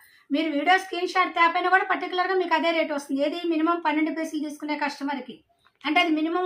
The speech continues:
హోల్‌సేల్ అనమాట. చిన్న చిన్న హోల్‌సేల్స్ కోసం వాళ్ళు స్పెషల్గా అనేది ప్రొవైడ్ చేశాను. మామూలుగా అయితే మ్యాక్సిమం థర్టీ పీసెస్ బండ్లు, ట్వంటీ ఫైవ్ పీసెస్ బండ్లు అనేది ప్రొవైడ్ చేస్తారు. మనం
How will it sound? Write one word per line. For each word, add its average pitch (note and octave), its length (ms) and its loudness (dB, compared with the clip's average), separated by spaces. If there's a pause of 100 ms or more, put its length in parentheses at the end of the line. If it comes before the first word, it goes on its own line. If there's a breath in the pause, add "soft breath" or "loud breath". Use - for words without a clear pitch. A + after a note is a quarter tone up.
హోల్‌సేల్ D4+ 360 0
అనమాట. B3 320 -2 (760 loud breath)
చిన్న F4+ 200 0
చిన్న F4+ 120 2
హోల్‌సేల్స్ E4 540 -2
కోసం D#4 260 -4
వాళ్ళు D#4 160 -2
స్పెషల్గా D#4 500 -4
అనేది D4 280 0
ప్రొవైడ్ C4+ 360 -4
చేశాను. C#4 240 -2
మామూలుగా C#4 380 0
అయితే D#4+ 220 -2
మ్యాక్సిమం C#4+ 560 -2 (360 loud breath)
థర్టీ D#4 200 -2
పీసెస్ D4+ 360 -6
బండ్లు, C#4+ 340 2
ట్వంటీ D4 280 -4
ఫైవ్ D4+ 200 -4
పీసెస్ D4 320 -8
బండ్లు C#4 220 0
అనేది C#4 200 -2
ప్రొవైడ్ C4+ 400 -6
చేస్తారు. C#4+ 380 -6 (400 soft breath)
మనం F#4 320 4